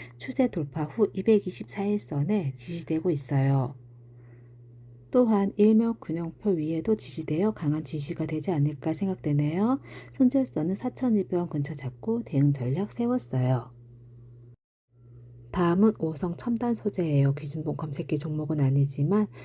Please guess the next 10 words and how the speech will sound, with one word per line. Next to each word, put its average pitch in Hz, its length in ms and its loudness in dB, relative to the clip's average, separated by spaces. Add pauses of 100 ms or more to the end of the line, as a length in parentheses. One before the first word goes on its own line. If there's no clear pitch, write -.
(140)
자리 165 260 -2
공부하다 147 640 0
공부했어요. 143 880 0 (360)
현재 247 400 2
주가 - 320 -6
위치는 147 680 -2 (200)
무릎 165 380 -2
아래 160 260 -2
정도로 156 400 -4
보여지며 151 800 -2